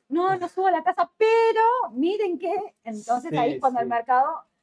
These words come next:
Speaker 1: Eh, reacciona.
Speaker 2: Se
Speaker 1: Yo
Speaker 2: hace
Speaker 1: creo
Speaker 2: el
Speaker 1: que
Speaker 2: duro, igual ya lo están conociendo, ¿eh? Ya le están
Speaker 1: <laughs>
Speaker 2: sacando, digamos, es un poco el duro a veces,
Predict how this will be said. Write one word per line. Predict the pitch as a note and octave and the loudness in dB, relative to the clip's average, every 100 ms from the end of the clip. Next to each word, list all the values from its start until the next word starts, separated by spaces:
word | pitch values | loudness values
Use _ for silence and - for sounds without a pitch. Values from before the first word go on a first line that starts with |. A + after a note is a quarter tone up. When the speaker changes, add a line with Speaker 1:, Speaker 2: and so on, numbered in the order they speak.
| _ _ _ A3 | _ _ _ -8
Speaker 1:
Eh, | G#3+ G#3 | -4 -4
reacciona. | G3+ G3 G#3+ G3+ - | -6 -8 -8 -10 -8
Speaker 2:
Se | C#3+ | -4
Speaker 1:
Yo | D#3+ | -2
Speaker 2:
hace | |
Speaker 1:
creo | E4 - | 0 0
Speaker 2:
el | |
Speaker 1:
que | - | 0
Speaker 2:
duro, | D#3 | 2
igual | D3 F#3+ | 2 0
ya | F#3+ | -2
lo | D#3+ | -10
están | - C#3 | -10 -14
conociendo, | B2+ A#2+ - C3 A2 A2 | -14 -16 -14 -14 -14 -20
¿eh? | B2 | -16
Ya | D3 C3+ | -8 -6
le | |
están | A#2+ G#2 | -6 -8
Speaker 1:
<laughs> | A2 B2 B2 | -8 -8 -8
Speaker 2:
sacando, | B2+ B2+ | -8 -10
digamos, | B2+ B2+ B2 _ | -10 -12 -16 _
es | C3 | -16
un | D#3 | -14
poco | D3+ D3 | -10 -10
el | C3+ | -8
duro | D3 C#3 | -8 -6
a | B2 | -6
veces, | C3 C3 C#3+ _ | -6 -10 -16 _